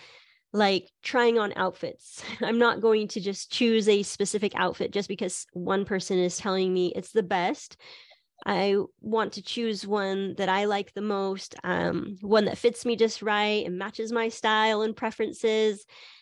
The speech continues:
And I might even add my own little flair to it. But the mistake I made in the past when growing up in a religion was that I believed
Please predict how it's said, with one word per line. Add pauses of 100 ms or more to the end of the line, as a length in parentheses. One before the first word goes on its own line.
(240)
And
I
might
even
add
my
own
little
flair
to
it. (640)
But (100)
the
mistake
I
made
in
the
past
when
growing
up
in
a
religion
was
that
I
believed